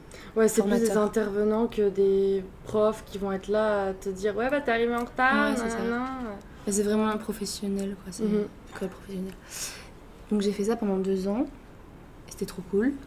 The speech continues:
Speaker 2: j'ai rencontré des gens géniaux. Et ensuite, bah, du coup, j'ai, je voulais pas m'arrêter là, au bout de deux ans, parce que je savais que c-, j'étais pas encore prête,
Speaker 1: Mhm.
Speaker 2: euh, vocalement,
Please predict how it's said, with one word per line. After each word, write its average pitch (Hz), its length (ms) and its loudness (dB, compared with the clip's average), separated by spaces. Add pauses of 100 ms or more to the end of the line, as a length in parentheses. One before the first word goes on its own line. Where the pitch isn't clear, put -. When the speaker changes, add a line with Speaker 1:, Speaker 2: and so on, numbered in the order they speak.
(120)
Speaker 2:
j'ai - 140 -6
rencontré 180 360 -6
des 175 140 0
gens 185 220 -4
géniaux. 180 460 0 (1080)
Et 190 120 2
ensuite, 254 640 0
bah, 190 100 0
du 175 140 -6
coup, 220 140 -2
j'ai, 180 460 2
je 185 80 -2
voulais 202 160 8
pas 226 100 6
m'arrêter 208 340 4
là, 185 200 0 (520)
au 185 40 -2
bout 185 140 -2
de 175 60 -2
deux 190 180 4
ans, 254 80 6
parce 233 140 -2
que 196 100 -2
je 185 140 -2
savais 190 320 -2
que 220 80 -4
c-, - 160 -4
j'étais 185 240 -4
pas 190 100 -6
encore 190 300 -4 (240)
prête, - 500 -2 (200)
Speaker 1:
Mhm. 208 300 -2 (300)
Speaker 2:
euh, 175 420 4
vocalement, 190 600 4